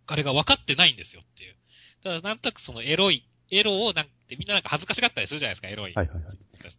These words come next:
Speaker 1: そのリアクションとかが面白くて、エロの意味は分かってないけど、「おめえエロいんだろう」とかって言って、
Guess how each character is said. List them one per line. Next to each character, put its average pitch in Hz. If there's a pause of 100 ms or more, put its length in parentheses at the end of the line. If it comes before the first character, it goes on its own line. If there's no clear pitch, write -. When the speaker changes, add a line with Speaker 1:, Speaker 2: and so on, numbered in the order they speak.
(360)
Speaker 1:
そ -
の 247
リ 170
ア 226
ク -
シ -
ョ 269
ン 262
と 240
か 190
が 135
面 123
白 139
く -
て、 123
エ 175
ロ 233
の 156
意 180
味 175
は 120
分 117
か 190
っ -
て -
な 143
い -
け 151
ど、 151
「お 156
め 180
え 170
エ 170
ロ 202
い 202
ん 190
だ 180
ろ 147
う」 123
と -
か 113
っ -
て -
言 110
っ -
て、 160